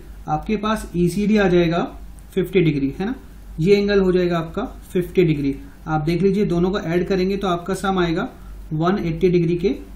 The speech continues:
बराबर, है ना। This is the concept, co-interior angles are supplementary angles।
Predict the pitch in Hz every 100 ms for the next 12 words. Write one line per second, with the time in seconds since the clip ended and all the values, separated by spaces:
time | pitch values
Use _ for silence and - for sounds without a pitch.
0 | - 151 147 135 131 131 - - - 165
1 | 220 - - - - 160 175 190 208 170
2 | 160 151 - - 185 226 202 180 202 208
3 | 202 165 165 196 196 147 - - 160 165
4 | 160 147 175 233 160 151 131 123